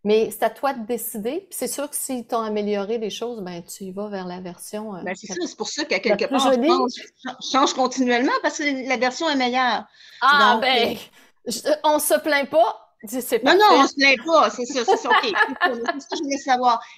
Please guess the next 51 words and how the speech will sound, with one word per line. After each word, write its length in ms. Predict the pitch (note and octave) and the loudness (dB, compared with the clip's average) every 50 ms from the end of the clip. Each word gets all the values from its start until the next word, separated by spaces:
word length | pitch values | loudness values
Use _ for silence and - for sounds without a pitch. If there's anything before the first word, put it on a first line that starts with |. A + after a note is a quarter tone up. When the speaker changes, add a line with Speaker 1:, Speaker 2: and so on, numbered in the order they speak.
| _ - | _ -2
Speaker 2:
Et 140 | C4+ C#4 - | -2 0 2
autre 380 | D4 F4 G4 F4+ - - D#4+ D4 | 2 2 2 0 -2 0 0 0
chose, 600 | C#4+ - - D4+ D4+ D4+ D4+ D4 C#4+ A#3+ A#3+ - - | 0 0 2 4 4 4 4 4 2 0 -2 -4 -6
tu 140 | G#3+ G#3+ G#3+ | -6 -8 -6
sais, 120 | - E4+ F4 | -6 -8 -8
souvent 320 | F4 - D4 C#4+ D#4 E4 | -8 -6 -2 -2 0 0
tu 120 | E4 D#4 B3 | 0 -2 -4
nous 60 | A#3+ | -2
dis 100 | A3+ C4 | -2 0
avec 360 | C#4+ C4+ A3+ A#3+ A3+ A3+ _ _ _ _ _ _ _ | 0 0 0 -2 -4 -4 _ _ _ _ _ _ _
qui 440 | - - F4 E4 E4 E4+ F4 F4 - - | -6 -2 0 0 2 2 0 -2 -2 -2
on 220 | B3+ B3+ B3 B3 | 0 0 2 2
est, 380 | B3 A#3+ B3 B3 A#3 G3+ - _ _ _ _ _ _ _ _ _ | 2 2 2 2 0 -4 -8 _ _ _ _ _ _ _ _ _
tu 100 | - - | -6 -4
sais, 220 | B3+ C#4 C#4 - - G3 | -2 -2 -2 -2 -2 -2
à 100 | G#3+ G3+ | -2 -2
ces 320 | G#3 - - A3+ A3 A#3+ A3 | -4 -4 -2 -2 -2 0 -2
endroits-là. 760 | A3 G#3+ G#3+ G#3+ G#3+ G#3+ G3+ G3+ G#3 A3 A3+ A3 A3 G#3+ - - - - - - - - - - _ _ - | -2 -2 -2 -4 -2 -2 0 0 0 -2 -2 -4 -4 -6 -10 -20 -20 -20 -20 -20 -20 -20 -20 -20 _ _ 0
Et, 220 | A3+ A3+ A3+ A3+ | 2 2 4 4
euh, 180 | A3 G#3+ G#3 G#3 F3+ | 4 4 4 2 2
tu 60 | - | 2
sais, 80 | - C4+ | 2 2
avec 220 | C4 A#3+ A3 A#3+ | 4 4 2 2
qui 120 | - D4+ C#4 | 2 0 0
vous 120 | C4+ A#3+ | 0 0
vous 100 | A3 G#3+ | -2 -2
voyez. 400 | G#3+ A3+ A3+ A3 G#3 A#3 A3+ G#3 | 0 0 0 0 0 -2 -2 -2
Ben, 160 | F#3+ G3+ - | -2 -2 -4
en 20 | G#3 | -4
tout 160 | - - C4+ | -4 -4 -4
cas, 40 | A3 | -2
je 80 | A3+ A3 | -2 -2
sais 160 | G#3+ - B3 | -2 -4 -4
pas, 160 | B3+ C#4 B3 | -2 0 0
moi, 180 | A3 A3+ C#4 C#4 | 2 2 2 2
je 120 | G#3+ B3 | 2 0
l'ai 100 | B3+ A#3+ | 0 0
compris, 500 | B3+ C4+ A#3+ A3+ F#3 G3 G#3+ C#4 C#4 B3 A3+ | 2 2 2 2 0 0 0 2 2 2 0
hein, 60 | G3 | -2
tu 60 | - | -4
sais, 80 | - A3 | -4 -4
à 20 | |
un 40 | G3+ | -4
moment 160 | G#3 G3+ G3 | -2 -2 -2
donné. 220 | G3 G#3 G#3+ F3 - - | -2 -2 -2 -4 -4 -6
C'est 100 | G3+ F#3 | -10 -6
peut-être 300 | _ - G#3+ G#3 G#3+ G#3+ | _ -2 -2 -2 -2 -6
moi 240 | F#3+ G3 A3+ A#3+ B3 | -8 -6 -4 -4 -4
qui 120 | B3 A3+ G#3+ | -6 -8 -8
l'ai 220 | G3+ F#3+ G3+ G3 | -8 -6 -8 -8
compris. 500 | - - G#3 F#3+ F#3 - - C#4+ F#4+ - | -6 -4 -4 -4 -4 -4 -4 -6 -6 -6